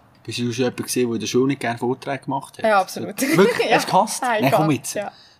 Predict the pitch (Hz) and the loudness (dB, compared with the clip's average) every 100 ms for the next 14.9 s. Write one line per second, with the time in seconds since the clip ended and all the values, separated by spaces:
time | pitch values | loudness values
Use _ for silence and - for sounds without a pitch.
0 | - 175 233 175 - - - 311 269 294 | -12 -10 -10 -8 -8 -8 -4 2 4 4
1 | 294 285 262 262 240 240 240 240 240 226 | 2 2 0 4 2 6 4 4 0 2
2 | 214 214 220 226 220 - 220 208 196 202 | 2 2 0 -4 -6 -2 -2 -2 -6 -6
3 | - 202 208 208 - 233 233 196 202 208 | -6 -8 -10 -14 -6 -4 0 0 0 -6
4 | 208 208 196 - 208 208 202 196 196 190 | -10 -14 -16 -12 -12 -10 -12 -8 -8 -8
5 | - - - - - 285 233 208 196 185 | -14 -20 -20 -4 2 4 2 0 0 -2
6 | 196 - 170 - 180 220 202 403 - 466 | 0 -2 0 4 4 4 4 2 2 -2
7 | 508 415 - - - - 320 330 311 247 | -2 -4 -4 -4 -4 -2 -2 0 -2 -2
8 | 151 156 202 190 - 156 151 - 127 - | -2 -2 2 2 2 -4 -4 -6 -6 -2
9 | - 156 123 131 113 - - 113 113 123 | -2 -2 -4 -6 -6 -10 -12 -8 -2 2
10 | 156 165 - 139 143 110 101 - 98 117 | 4 4 0 -2 0 -2 -6 -8 -8 -6
11 | 117 120 - 160 143 - 113 107 - 254 | -2 -2 0 -2 -2 -4 -8 -6 2 6
12 | 285 120 113 123 117 - - 139 123 170 | 6 4 0 2 2 0 -6 -2 0 0
13 | 180 180 170 117 123 127 131 127 117 120 | -2 -4 -4 -2 -4 -4 -4 -2 -2 -2
14 | 117 143 165 - 135 127 120 117 | -4 -6 -6 -6 -6 -6 -8 -10